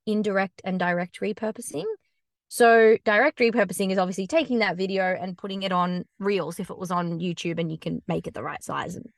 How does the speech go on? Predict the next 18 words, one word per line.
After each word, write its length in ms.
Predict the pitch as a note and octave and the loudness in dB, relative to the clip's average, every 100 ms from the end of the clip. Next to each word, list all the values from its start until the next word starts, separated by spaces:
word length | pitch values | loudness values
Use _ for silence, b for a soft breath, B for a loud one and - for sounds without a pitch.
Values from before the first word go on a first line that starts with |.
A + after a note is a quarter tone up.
| - | -6
do 100 | - | -4
that 160 | - | -4
thing. 180 | - - _ _ _ _ _ _ _ _ A3 | -6 -12 _ _ _ _ _ _ _ _ 0
Indirect 600 | D4 E4+ C4+ E3 - - | 2 4 4 4 0 -4
repurposing 760 | F3 - E3 - D#3+ C#3 E3 _ | -4 -4 -10 -8 -8 -6 -8 _
is 280 | G#3+ G3 F3+ | 0 0 0
when 340 | G3 G3 G3+ G#3 | -2 0 0 0
you 220 | G3+ F#3+ | 0 -4
take 300 | - A3 A#3+ | 0 0 0
a 60 | A#3 | -2
concept 540 | - A4+ - F#3 - | 0 0 2 -2 -2
that 100 | - | -8
you've 160 | F3+ - | -8 -6
talked 240 | F3+ - | -8 -4
about 180 | F3 E3+ | -2 -2
on 120 | E3+ | -2
that 180 | E3 E3 | -4 -6
video 340 | E3+ E3 D#3+ | -6 -2 -2